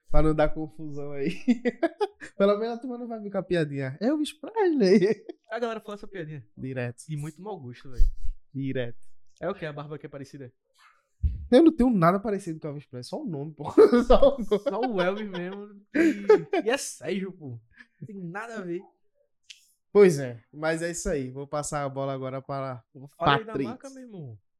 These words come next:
Speaker 1: Eita, mesmo,
Speaker 2: Eu
Speaker 1: cheguei
Speaker 2: já
Speaker 1: aqui
Speaker 2: esqueci
Speaker 1: esquecido,
Speaker 2: já,
Speaker 1: é
Speaker 2: pô.
Speaker 1: tu. Ah,
Speaker 2: Por isso que ninguém fala com a gente.
Speaker 1: <laughs>
Speaker 2: Culpa é de
Speaker 1: hoje,
Speaker 2: Elvis.
Speaker 1: hoje estamos com a hamburgueria Parada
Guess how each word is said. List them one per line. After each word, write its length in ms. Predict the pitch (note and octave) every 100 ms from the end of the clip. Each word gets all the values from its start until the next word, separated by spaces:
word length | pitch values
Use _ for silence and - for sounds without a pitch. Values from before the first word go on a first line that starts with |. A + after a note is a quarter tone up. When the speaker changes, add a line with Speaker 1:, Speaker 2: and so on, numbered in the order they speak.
| -
Speaker 1:
Eita, 440 | C3+ C#3 C#3 C3
mesmo, 220 | B2 A2+ A2+
Speaker 2:
Eu 40 |
Speaker 1:
cheguei 220 | - C3
Speaker 2:
já 100 | -
Speaker 1:
aqui 120 | D#3+ C#3
Speaker 2:
esqueci 240 | B2+ D3
Speaker 1:
esquecido, 320 | C3 - B2
Speaker 2:
já, 120 | A#2+
Speaker 1:
é 40 | B2+
Speaker 2:
pô. 120 | C#3+
Speaker 1:
tu. 160 | B2 - - - - - - _
Ah, 380 | D3 D#3 D3 C#3
Speaker 2:
Por 100 | C4
isso 120 | C#4+
que 80 | -
ninguém 220 | E4 C#4+ D#4
fala 200 | F4 F4
com 80 |
a 80 | F#4+
gente. 140 | B3 F#3+
Speaker 1:
<laughs> 1500 | - - - _ _ _ _ _ _ A#4+ - G#4 - - -
Speaker 2:
Culpa 200 | F3 D#3
é 20 |
de 60 | F3+
Speaker 1:
hoje, 380 | G3+ G#3 F#3 G#3
Speaker 2:
Elvis. 100 | G3+
Speaker 1:
hoje 280 | G3 G#3 G#3
estamos 380 | G3 F#3 F3+ F3
com 380 | F3 F3+ E3+ -
a 60 | C#3+
hamburgueria 580 | E3+ E3+ E3 D#3+ C#3+ C#3+
Parada 720 | - - D3+ C3+ C#3 D#3 D3